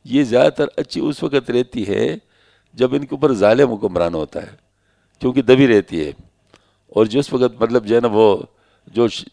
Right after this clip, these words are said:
इनके हुकूक का ख्याल रखते हैं, तो फिर उनके ऊपर सर पे चढ़ दौड़ती है। जज्बाती मखलूक है। हाँ जी, तो ये बात समझ, समझ में आ रही है ना कि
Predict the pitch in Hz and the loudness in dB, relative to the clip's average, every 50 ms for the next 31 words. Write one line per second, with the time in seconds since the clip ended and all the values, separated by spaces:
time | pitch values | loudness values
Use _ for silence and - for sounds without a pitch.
0 | 87 95 - - 131 127 117 113 107 - - 202 190 - 175 139 - 156 151 151 | -20 -14 -10 -10 -8 -2 0 0 0 0 -2 -4 -2 0 -2 -2 2 0 0 2
1 | 143 143 - - 156 143 139 - _ _ _ _ _ - - - - 135 120 123 | 2 0 -2 0 -2 -2 -2 -4 _ _ _ _ _ -18 -10 0 0 0 0 0
2 | 120 120 110 101 - 92 87 110 123 120 113 127 117 123 123 117 113 104 95 - | -4 -4 -4 -2 -4 -4 -2 -2 -4 -2 -2 -4 -2 -2 -6 -6 -6 -10 -10 -6
3 | - 98 - - 95 95 98 98 - _ _ _ _ _ _ _ _ _ _ _ | -6 -6 -8 -10 -14 -14 -14 -16 -18 _ _ _ _ _ _ _ _ _ _ _
4 | _ _ _ _ _ _ _ _ _ - 151 104 104 101 107 123 165 - 285 220 | _ _ _ _ _ _ _ _ _ -16 -8 -6 -4 0 4 2 2 2 0 -6
5 | 208 180 185 185 180 151 156 117 - _ _ _ _ _ _ _ _ _ _ _ | -6 -6 -4 -4 -4 -4 -6 -8 -10 _ _ _ _ _ _ _ _ _ _ _
6 | _ _ _ _ _ _ _ _ _ _ _ _ _ _ _ _ _ _ _ _ | _ _ _ _ _ _ _ _ _ _ _ _ _ _ _ _ _ _ _ _
7 | _ _ - 92 113 147 175 165 - - _ _ - - - - - 139 143 185 | _ _ 2 2 2 2 2 -2 -12 -20 _ _ -20 -20 -14 -4 -2 0 0 0
8 | 208 170 175 175 160 - - - 160 151 135 117 151 156 160 156 143 113 107 131 | 0 0 0 0 0 -2 -4 -4 -4 -4 -4 -6 -6 -4 -4 -4 -2 -2 0 0
9 | 170 202 175 156 208 247 - - | 2 2 0 0 -2 -4 -6 -6